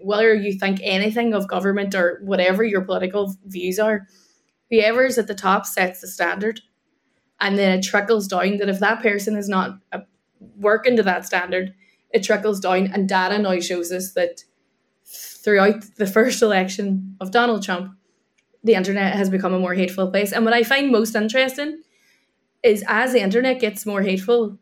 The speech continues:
or say social media gets more hateful, more and more people are leaving social media. So that shows you that it's not a space that people want to be. Since Elon Musk has taken over X, people continue to leave X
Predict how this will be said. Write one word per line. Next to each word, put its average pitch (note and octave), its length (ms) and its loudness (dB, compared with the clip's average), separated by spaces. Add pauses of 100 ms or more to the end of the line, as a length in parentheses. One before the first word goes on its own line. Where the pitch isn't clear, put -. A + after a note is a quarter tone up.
or G3+ 100 2
say C4 160 4
social A#3+ 360 2
media G#3 320 2
gets A3+ 220 0
more G#3+ 140 -4
hateful, G#3 480 -2 (560)
more B3 160 6
and C4 80 2
more A3 120 4
people G3+ 220 -2
are F#3+ 80 2
leaving F#3+ 220 -2
social F#3+ 320 -4
media. A3 280 -2 (720)
So A#3 180 4
that B3 200 2
shows G#3 220 2
you A#3 120 6
that A#3+ 120 4
it's A3+ 140 -8
not C4+ 160 2
a C4 40 2
space G3+ 260 0
that G3+ 100 -4
people G3 240 -2
want F#3+ 100 0
to F#3+ 80 0
be. G3+ 180 0
Since A3+ 280 -2
Elon A#3+ 320 0
Musk F#3+ 260 -2
has F#3+ 160 -6
taken F#3+ 300 -2
over F3+ 260 0
X, F3+ 480 -4 (300)
people A3+ 280 4
continue G#3 580 0
to G3 120 -4
leave F#3+ 380 -2
X G3 460 -6